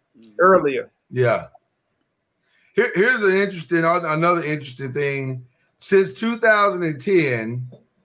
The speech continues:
Speaker 2: and, and I wanna give credit to Get Up, E S P N, uh, the show Get Up. It says, "Since two thousand ten, there have been thirty-four first-round quarterbacks drafted. Only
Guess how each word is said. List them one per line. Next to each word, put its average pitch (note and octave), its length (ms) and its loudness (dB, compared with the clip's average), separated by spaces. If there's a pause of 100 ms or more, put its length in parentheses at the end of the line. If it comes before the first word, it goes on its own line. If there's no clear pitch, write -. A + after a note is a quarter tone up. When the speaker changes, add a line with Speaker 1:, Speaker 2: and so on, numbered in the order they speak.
(500)
Speaker 2:
and, C3 180 0
and C#3+ 300 2
I C#3 100 2
wanna D#3 180 0
give D3 160 -2
credit D3+ 360 2
to C#3 100 -8
Get B2+ 240 0
Up, C#3+ 240 2 (160)
E C#3 140 0
S C3 160 0
P C#3 240 -10
N, G#2+ 340 -6 (580)
uh, A#2 200 4
the A2+ 80 -2
show C3+ 240 4
Get B2 200 2
Up. A2+ 220 6
It A#2+ 60 -6
says, C3 240 -2
"Since C#3 180 -4
two F3+ 100 -4
thousand E3 360 4
ten, E3 200 2
there D3+ 100 2
have C#3 80 -2
been C3+ 200 -4
thirty-four D#3+ 680 2
first-round D3 580 0
quarterbacks C3 580 -2
drafted. A2+ 520 -2 (480)
Only D3+ 300 4